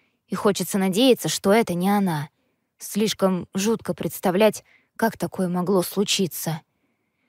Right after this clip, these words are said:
Квадрат продолжается двумя продолговатыми палатами,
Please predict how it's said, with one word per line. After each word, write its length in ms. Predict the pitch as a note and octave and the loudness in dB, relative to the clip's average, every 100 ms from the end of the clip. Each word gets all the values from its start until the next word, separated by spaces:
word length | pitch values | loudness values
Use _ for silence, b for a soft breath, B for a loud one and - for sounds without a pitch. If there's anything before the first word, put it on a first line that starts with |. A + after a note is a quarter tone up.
| _ _ _ | _ _ _
Квадрат 460 | - B3+ A3+ F4 F4 | 0 2 6 6 6
продолжается 720 | - B3 B3 B3 D#4 D4 C4+ | 0 2 2 4 4 4 -2
двумя 340 | G#3 B3 C#4+ | 0 2 2
продолговатыми 800 | D#4 A#3+ A3+ G#3 A3+ C4+ C#4 B3+ | 2 2 2 2 2 2 2 2
палатами, 680 | A#3+ C#4+ D4+ B3 - E3+ D#3+ | 6 6 8 4 2 -6 -8